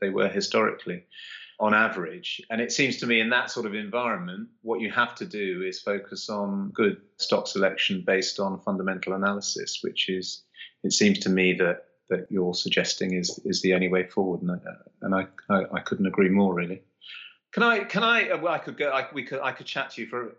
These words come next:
forever, as you know, <laughs> Ilge, but we're, we're, I guess we're running a bit short of time. Can I just ask you a final question? And this is a little bit unfair because I get asked it a lot, so I'm sort of putting the <laughs> bit on another foot. But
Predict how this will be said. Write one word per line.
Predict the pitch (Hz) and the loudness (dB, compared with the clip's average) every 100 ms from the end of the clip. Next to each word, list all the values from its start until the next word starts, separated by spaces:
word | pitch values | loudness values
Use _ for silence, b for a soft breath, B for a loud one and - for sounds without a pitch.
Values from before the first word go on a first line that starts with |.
| _ | _
forever, | 117 113 98 | -2 -2 -2
as | 95 | -8
you | 98 | -6
know, | 101 98 90 _ - | -4 -4 -6 _ -6
<laughs> | - 156 - | -4 -4 0
Ilge, | 113 98 104 98 | 2 2 2 4
but | 113 - | 2 4
we're, | 117 110 110 - | 2 4 2 0
we're, | 120 113 110 - | 0 2 0 0
I | 110 | 0
guess | 120 117 | 0 0
we're | 110 | 0
running | 107 104 | 0 0
a | 101 | -2
bit | 123 - | -4 -4
short | 104 95 | -6 -6
of | 87 | -8
time. | 98 95 - B B - | -6 -6 -8 B B 0
Can | 208 | 2
I | |
just | 240 233 226 | 2 2 2
ask | 190 - | 2 2
you | 175 | 0
a | 151 | 0
final | 160 160 135 | 0 -2 -2
question? | 127 107 - 104 98 110 | -2 -4 -4 -8 -8 -8
And | 117 120 120 | -6 -6 -6
this | 131 135 | -6 -6
is | 127 | -4
a | |
little | 147 147 - | -4 -4 4
bit | 113 101 - b b - | 4 4 -4 b b -4
unfair | 110 101 107 95 | -2 2 4 4
because | - 113 113 | 2 -2 2
I | 127 | 2
get | 117 - | 2 -2
asked | 85 85 - | -4 -8 -10
it | 80 | -12
a | 90 | -10
lot, | 87 85 - | -8 -8 -8
so | 107 98 | -6 -4
I'm | 98 | -6
sort | - 113 | -8 -10
of | - | -8
putting | - 98 92 | -2 0 0
the | 92 - - 127 | -4 -8 -16 -6
<laughs> | - - | -4 -2
bit | 117 - | 0 4
on | 110 | 6
another | 110 117 104 - | 6 4 2 0
foot. | 123 95 - | 0 0 0
But | 117 110 | 4 4